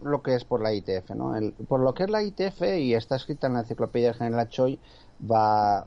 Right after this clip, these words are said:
va por, por meses, pero en realidad lo que se valora son las horas de trabajo.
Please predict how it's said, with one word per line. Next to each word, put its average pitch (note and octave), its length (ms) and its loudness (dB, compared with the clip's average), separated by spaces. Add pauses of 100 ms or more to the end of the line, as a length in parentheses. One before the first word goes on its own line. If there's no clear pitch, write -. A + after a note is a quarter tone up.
va A2+ 140 2
por, G2 320 -6
por G2+ 260 -4
meses, B2+ 340 -4
pero A#2+ 320 2
en A2+ 200 -4
realidad A#2 540 2
lo A#2+ 300 0
que A2+ 400 2
se - 160 -6
valora B2 320 2
son D#3+ 220 -2
las A#2 240 2
horas A#2+ 340 0
de A2 120 -4
trabajo. G2 480 -8